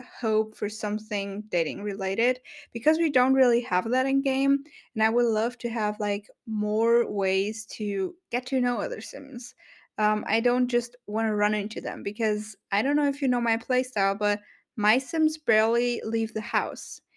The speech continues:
If they don't have to, I don't leave the house, because I don't wanna sit through three loading screens to go somewhere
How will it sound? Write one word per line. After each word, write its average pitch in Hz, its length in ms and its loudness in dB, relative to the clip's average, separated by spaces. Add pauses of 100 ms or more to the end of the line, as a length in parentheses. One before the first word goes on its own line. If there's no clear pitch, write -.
(180)
If 240 80 2
they 220 140 2
don't 196 180 0
have - 300 -6
to, 311 340 0 (600)
I 226 160 4
don't 247 160 0
leave 247 160 2
the 262 100 0
house, 240 240 0
because 220 380 -4
I 202 80 0
don't 220 160 -2
wanna 220 180 -2
sit 240 380 -4
through 233 540 2 (420)
three 247 180 0
loading 240 380 4
screens 185 400 -8
to 220 100 -4
go 226 180 4
somewhere - 540 -6